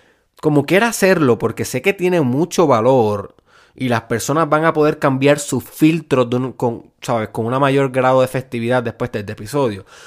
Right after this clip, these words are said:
Pero déjame combinarlo con los botones metafísicos para que entonces el episodio en sí también tenga una idea que jamás he presentado en el podcast. Ahora bien,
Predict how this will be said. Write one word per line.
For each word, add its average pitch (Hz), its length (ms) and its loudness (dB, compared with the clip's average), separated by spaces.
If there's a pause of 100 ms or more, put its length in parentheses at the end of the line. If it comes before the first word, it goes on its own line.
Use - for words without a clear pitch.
(120)
Pero 135 160 -2
déjame 185 320 0
combinarlo 185 680 0
con 147 200 -2
los 127 140 -2
botones 127 420 -4
metafísicos 139 1000 -4 (320)
para 131 200 2
que 127 100 -6
entonces 147 420 -6
el 175 80 0
episodio 160 560 0
en 151 80 -2
sí 170 160 -2
también 143 460 -2
tenga 160 280 2
una 147 220 2
idea 160 260 2
que 127 220 -2
jamás 113 340 -2
he 147 60 -2
presentado 139 840 -2 (500)
en 113 260 -2
el 101 120 -4
podcast. - 600 -2 (440)
Ahora 131 300 2
bien, 101 300 -8